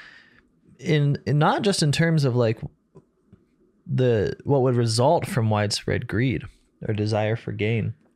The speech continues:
but also in terms of a eerie description of private property, right? Where, um, private property within liberalism becomes understood as just that which I can, uh,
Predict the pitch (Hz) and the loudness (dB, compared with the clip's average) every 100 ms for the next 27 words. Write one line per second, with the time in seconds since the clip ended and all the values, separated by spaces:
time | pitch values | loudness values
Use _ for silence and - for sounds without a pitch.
0 | _ _ _ _ _ - 123 120 180 180 | _ _ _ _ _ -2 2 2 2 2
1 | 120 110 - 107 107 - 110 104 104 101 | 2 0 0 0 -2 -2 -2 0 -2 -4
2 | - - - _ _ _ 104 104 98 95 | -14 -20 -20 _ _ _ 0 0 0 -2
3 | 82 _ _ 110 117 127 107 104 - 110 | -4 _ _ -2 0 2 0 -2 -2 -4
4 | 117 92 - 104 95 - - 104 - - | -2 -2 -2 -2 -2 -4 -2 -2 -2 -6
5 | - 120 _ _ _ _ _ 110 101 98 | -8 -10 _ _ _ _ _ -4 -2 -4
6 | _ - - - - 120 113 110 107 107 | _ -20 -20 -20 -2 0 2 2 2 0
7 | - _ _ _ 117 110 101 92 90 - | -6 _ _ _ -2 0 0 0 -4 -8
8 | - - 120 117 - 110 113 113 98 92 | -8 -2 -2 -2 -4 -2 0 -2 -2 -2
9 | 92 - 107 - - 110 101 95 95 95 | -2 -4 -6 -6 -4 -2 0 -2 -2 -4
10 | - 110 117 117 98 107 95 101 - 113 | -2 -2 0 0 0 -2 -4 -4 -6 -8
11 | - 104 101 101 - - 120 123 - 98 | -4 -4 -2 -2 -4 -2 0 0 0 -4
12 | - 95 - 107 104 104 - 98 - - | -4 -4 -6 -4 -2 0 -2 -6 -6 -4
13 | 98 95 - - 101 101 87 85 101 _ | -2 -2 -6 -4 -2 0 -2 -4 -6 _
14 | _ _ _ _ - 101 87 82 | _ _ _ _ -2 0 0 -2